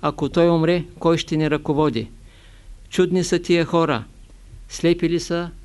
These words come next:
защото ръководството е винаги вътрешно. „Аз мога да направя живота пълен на всеки човек“, казва учителя. Но какво ще направи този човек с тази пълнота,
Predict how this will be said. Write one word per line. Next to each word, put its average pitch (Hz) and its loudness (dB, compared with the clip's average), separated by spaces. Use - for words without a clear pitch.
защото 151 -4
ръководството 151 -4
е 156 -2
винаги 156 -4
вътрешно. 135 -4
„Аз 175 0
мога 170 0
да 175 0
направя 170 0
живота 156 -4
пълен 175 0
на 143 0
всеки 185 -2
човек“, 175 -2
казва 156 -2
учителя. 127 -4
Но 135 -4
какво 156 -4
ще 160 -4
направи 151 -4
този 147 -6
човек 147 -8
с - -18
тази 139 -6
пълнота, 131 -6